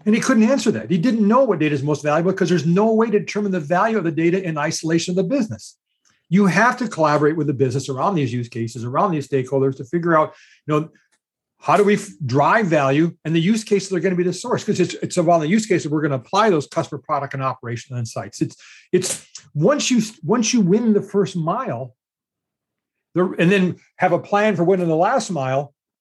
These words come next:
the stuff in the middle is very easy. By the way, I wrote a book on it. It's, it's a real easy book. I mean, if I could write a book on it, it's kinda, and I teach it in class and the students all get it. They all like, "Not, it's really easy.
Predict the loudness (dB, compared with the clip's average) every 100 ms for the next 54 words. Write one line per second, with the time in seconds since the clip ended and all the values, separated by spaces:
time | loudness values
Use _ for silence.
0 | _ -8 -2 -2 0 0 2 2 2 0
1 | 0 0 0 -2 -8 _ _ -10 -4 -2
2 | 0 0 0 -2 -6 -4 -8 -8 _ _
3 | _ _ -4 -2 -6 -4 -2 2 2 4
4 | 4 4 4 0 -2 -14 -12 0 0 2
5 | 0 0 2 2 2 0 0 0 -2 -4
6 | -8 -10 -6 -2 -2 -6 0 0 2 0
7 | 0 0 -2 -4 -2 0 0 0 -4 -4
8 | -8 -8 -4 -2 0 0 0 2 2 0
9 | -2 -2 -2 -4 -4 -2 0 0 -4